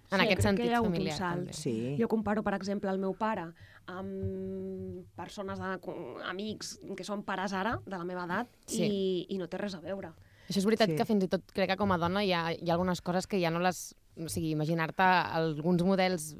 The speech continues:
Speaker 1: El meu pare potser encara és més jove i ja no ho he viscut tant d'aquesta manera d'un pare que... o sigui, el meu pare també feia feines de casa i tot això, però sí que hi ha... Vull dir, que es dona com per fet, no? Però vull dir que hi ha gent... Tinc amics de la meva edat que tenen pares
Speaker 2: Clar, és
Speaker 1: que no, que els seus pares no han aixecat mai un plat de la taula.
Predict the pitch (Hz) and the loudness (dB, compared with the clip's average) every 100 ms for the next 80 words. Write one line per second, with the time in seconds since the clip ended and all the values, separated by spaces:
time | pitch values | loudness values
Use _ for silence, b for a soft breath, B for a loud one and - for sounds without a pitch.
0 | - 127 165 180 185 202 185 185 185 190 | -10 -4 0 2 4 2 2 0 2 2
1 | 185 175 190 226 196 170 185 190 170 - | 2 2 2 4 2 0 0 0 -2 -2
2 | 190 - 180 170 165 165 170 170 165 170 | -6 0 0 2 0 0 0 0 0 0
3 | 180 165 165 160 160 151 - - 160 151 | 0 0 0 0 2 0 -2 -6 -4 -4
4 | 143 151 156 160 160 165 160 165 147 151 | -2 -2 0 0 0 0 0 0 -2 -2
5 | 151 147 147 170 190 175 165 156 - 147 | -4 -6 0 4 4 2 0 -2 0 -4
6 | - B B B 170 220 208 220 220 220 | -4 B B B 0 4 4 6 8 8
7 | 208 143 175 170 151 - 170 175 196 180 | 6 2 -2 0 0 2 2 4 4 4
8 | 156 - 220 175 196 - 220 180 170 170 | 2 4 2 4 2 6 8 8 8 6
9 | 165 165 190 214 226 147 - - 160 170 | 6 8 6 6 2 -2 -8 0 2 4
10 | 160 180 180 165 170 170 190 - 226 160 | 2 4 6 6 4 4 2 0 0 2
11 | 165 151 170 185 240 160 190 220 165 165 | 2 4 4 4 0 2 4 4 2 2
12 | 180 180 190 214 190 175 170 175 170 170 | 4 4 6 8 8 6 2 0 0 2
13 | 170 180 170 180 170 165 151 196 240 165 | 2 2 2 2 2 0 4 6 6 4